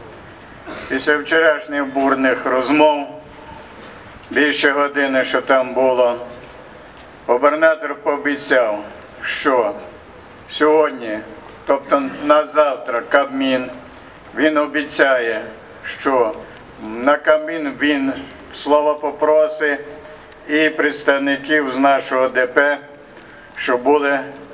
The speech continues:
на Кабміні. Я сказав: «Олег Михайлович, ми згідні, голови профкомів, я і Шабля їхати, представник Д П «Львіввугілля» Олег Анатолійович, туди, але,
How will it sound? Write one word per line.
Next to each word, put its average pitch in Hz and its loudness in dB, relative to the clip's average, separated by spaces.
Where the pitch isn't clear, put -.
на 127 4
Кабміні. - -2
Я 143 4
сказав: 156 2
«Олег 156 2
Михайлович, 117 -2
ми 151 2
згідні, 143 0
голови 135 0
профкомів, 131 0
я 135 2
і 127 -2
Шабля 117 2
їхати, 117 -2
представник 131 -2
Д 123 -2
П 127 0
«Львіввугілля» 139 0
Олег 143 0
Анатолійович, 131 -2
туди, 135 4
але, 151 0